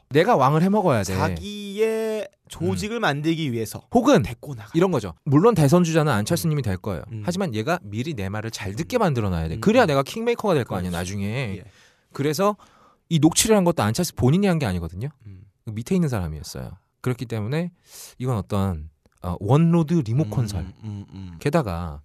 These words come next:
Speaker 2: 음.
Speaker 1: 세족식 할 때
Speaker 2: 예.
Speaker 1: 안철수님 옆에서 함께 발을 씻은 사람,
Speaker 2: 음.
Speaker 1: 씻긴 사람,
Speaker 2: 음.
Speaker 1: 원로드예요.
Speaker 2: 원로드.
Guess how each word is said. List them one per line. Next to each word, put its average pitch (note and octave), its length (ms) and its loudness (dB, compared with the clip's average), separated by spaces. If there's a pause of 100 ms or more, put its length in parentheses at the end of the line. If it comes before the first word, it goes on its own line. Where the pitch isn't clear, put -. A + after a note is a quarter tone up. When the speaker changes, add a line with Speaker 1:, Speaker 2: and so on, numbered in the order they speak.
Speaker 2:
음. G#2 100 -8
Speaker 1:
세족식 D3+ 500 -6
할 D#2+ 80 -6
때 E2 320 -6
Speaker 2:
예. C2 220 -8 (540)
Speaker 1:
안철수님 E3 520 0
옆에서 A#2+ 220 -4
함께 F3 220 -2
발을 A2 220 -2
씻은 C3+ 260 -2
사람, D2+ 300 -6
Speaker 2:
음. G#2+ 200 -16
Speaker 1:
씻긴 A3 320 -2
사람, F2+ 220 -2 (140)
Speaker 2:
음. G2 200 -14 (320)
Speaker 1:
원로드예요. A#2 680 -2
Speaker 2:
원로드. - 320 -20